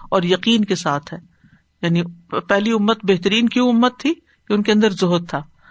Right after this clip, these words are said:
اور امت کے آخری لوگ بخیلی اور آرزوؤں کے ساتھ ہلاک ہوں گے، یعنی دنیا کے بارے میں لمبی لمبی آرزوئیں ان کے اندر ہوں گی۔ نبی صلی اللہ علیہ وسلم ایک دن ممبر پہ تشریف فرما ہوئے،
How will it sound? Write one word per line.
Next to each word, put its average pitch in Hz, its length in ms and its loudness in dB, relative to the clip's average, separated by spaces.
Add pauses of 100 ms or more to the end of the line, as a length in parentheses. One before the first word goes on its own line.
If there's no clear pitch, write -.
(460)
اور 220 120 2
امت 240 420 4
کے 277 160 0
آخری 240 400 2
لوگ 277 280 2
بخیلی 240 640 0
اور 277 140 4
آرزوؤں 196 540 2
کے 247 100 -2
ساتھ 190 320 -2
ہلاک 156 320 -2
ہوں 143 160 -8
گے، 160 60 -16 (420)
یعنی 196 160 -2
دنیا 233 340 0
کے 262 100 -2
بارے 202 260 0
میں 208 120 0
لمبی 202 240 2
لمبی 185 280 0
آرزوئیں 165 440 -2 (340)
ان 170 80 -2
کے 175 160 -2
اندر 156 260 -2
ہوں 147 140 -6
گی۔ - 320 -20 (720)
نبی 196 80 0
صلی 190 220 0
اللہ 180 160 0
علیہ 180 260 0
وسلم 175 380 -2
ایک 165 160 -2
دن 170 100 0
ممبر 170 300 0
پہ 190 140 -2
تشریف 175 420 -4
فرما 165 300 -2
ہوئے، 170 280 -4